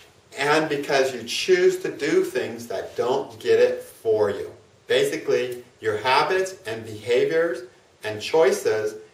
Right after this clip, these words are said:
create the fate that you have. So every planet that's creating a predictive event in your life is also a bunch of choices coming together. And habits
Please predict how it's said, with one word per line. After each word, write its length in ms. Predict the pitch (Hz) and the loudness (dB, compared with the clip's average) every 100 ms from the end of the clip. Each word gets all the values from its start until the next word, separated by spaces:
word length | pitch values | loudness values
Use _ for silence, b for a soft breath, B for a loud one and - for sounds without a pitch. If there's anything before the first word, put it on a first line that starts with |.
| B | B
create 460 | - 120 120 127 127 | -14 -2 2 2 0
the 80 | - | -6
fate 500 | - 107 107 104 - | -4 0 2 0 -2
that 260 | 104 101 | -8 -6
you 100 | 104 | -10
have. 280 | 107 104 - - - b b b | -8 -8 -8 -14 -20 b b b
So 160 | - 160 | 2 4
every 260 | - - | 4 2
planet 440 | - 196 208 139 - | 0 0 2 0 -4
that's 180 | 117 | -8
creating 340 | - 143 139 131 | 0 2 4 2
a 40 | |
predictive 500 | - 131 139 143 151 | -2 4 6 6 4
event 280 | 143 123 117 | 2 0 -2
in 60 | 123 | -4
your 140 | 98 | -8
life 240 | - - - _ b b b | -8 -12 -18 _ b b b
is 160 | 120 123 | -4 2
also 640 | 151 - - 120 117 - B B B | 4 4 2 0 0 -4 B B B
a 60 | - | -6
bunch 260 | - - - | -2 -2 -2
of 100 | - | -6
choices 480 | - 175 - - | -4 -4 -4 -4
coming 360 | - 104 104 101 | -6 -8 -10 -12
together. 440 | - 104 - - - - _ _ _ _ b b b 113 | -8 -6 -6 -8 -18 -20 _ _ _ _ b b b -6
And 180 | 117 | -6
habits 580 | 117 143 143 - - - | -4 2 2 2 -4 -10